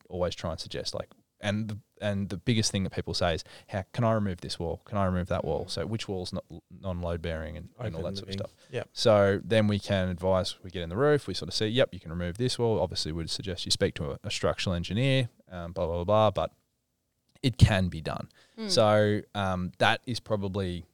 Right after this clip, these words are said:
Speaker 1: the best value add, I believe, with twenty grand is remove some walls, create that real flow through living.
Speaker 3: Yep.
Speaker 1: Um, ti-, I, I always
Speaker 3: The
Speaker 1: love
Speaker 3: floor
Speaker 1: the
Speaker 3: pan sort of
Speaker 1: Yeah.
Speaker 3: aspects, yeah.
Speaker 2: Mm.
Speaker 1: Not knowing where the indoor finishes and the outdoor starts, I think that's such a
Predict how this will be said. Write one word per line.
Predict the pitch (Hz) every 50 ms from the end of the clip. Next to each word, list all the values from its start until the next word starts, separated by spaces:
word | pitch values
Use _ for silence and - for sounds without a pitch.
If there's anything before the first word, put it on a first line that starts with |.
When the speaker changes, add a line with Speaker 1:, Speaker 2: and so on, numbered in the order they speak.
| _ _ _ _ _ _ _ _ _ _
Speaker 1:
the | 95 87
best | 85 92 90 - - - - _ _ _
value | - 95 92 92 95 95 95
add, | 92 92 76
I | 85 95
believe, | 92 92 95 95 95 104 110 110 - -
with | 92 90 -
twenty | - - 101 95 92
grand | 90 95 98 107 127 143 147 -
is | - 90 85 82 - - - - _ _ _
remove | - 107 120 131 131
some | 117 - 113 95
walls, | 92 90 90 92 92 92 90 - - -
create | - - - 104 95 92 -
that | 85 65
real | 82 98 92
flow | - - - - 92 90 90 90
through | - - 101 95 90 82
living. | 80 85 82 85 82 82 80 82 85
Speaker 3:
Yep. | - - - _ _ _ _ -
Speaker 1:
Um, | 92 92 87 82 82 85 - _ _ _ _ -
ti-, | - - 90 69 - _
I, | - 73 - -
I | 110 113 113
always | 107 113 120 123 120
Speaker 3:
The | 117
Speaker 1:
love | 95 95
Speaker 3:
floor | 95 117 113 113
Speaker 1:
the | 110 -
Speaker 3:
pan | 123 113 110 104 104 101 - _ _ -
sort | 104 104 107
of | 104 101
Speaker 1:
Yeah. | 95
Speaker 3:
aspects, | 107 104 - - 110 104 - - -
yeah. | 117 113 110
Speaker 2:
Mm. | 101 107 110 104 95 95
Speaker 1:
Not | 101 104 101 -
knowing | 104 107 104 107 104 -
where | - 98 95 92
the | 92 92 92 87 - _ _ _ _ _ -
indoor | 101 98 98 95 95 85 -
finishes | - 87 90 90 90 - 98 113 113
and | - 98 95
the | 90 82 80
outdoor | 78 - - 82 78 82
starts, | - - - 78 90 110 139 - - - -
I | 90
think | 92 - -
that's | 67 - -
such | - - - - - 98 - - - - -
a | - 85 90 - 85 -